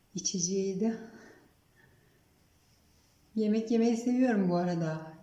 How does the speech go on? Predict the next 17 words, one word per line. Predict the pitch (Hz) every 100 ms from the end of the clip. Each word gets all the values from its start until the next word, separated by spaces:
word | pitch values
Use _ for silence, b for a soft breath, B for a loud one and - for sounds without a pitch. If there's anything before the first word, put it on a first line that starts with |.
| 190
Zayıflamak | 180 196 180 - 190 196
için | - - 202
de |
yapmadığım | 196 202 202 202 202 202
için | 190 - 202
tartılmadan | - 190 185 - 190 185 196 196 185 - - - b b b _
başladım. | 185 175 - 180 170 208 214 - - - - _
Birkaç | - 196 -
arkadaş | 196 190 185 180 -
mesaj | 175 196 180
atmış, | 175 - -
"Kaç | - 185 180 -
kilo | 185 180
verdin?" | 185 175 170 165
diye. | 175 214 - B B B B B _
Bilmiyorum | 202 196 185 180
gerçekten. | 180 165 - - 214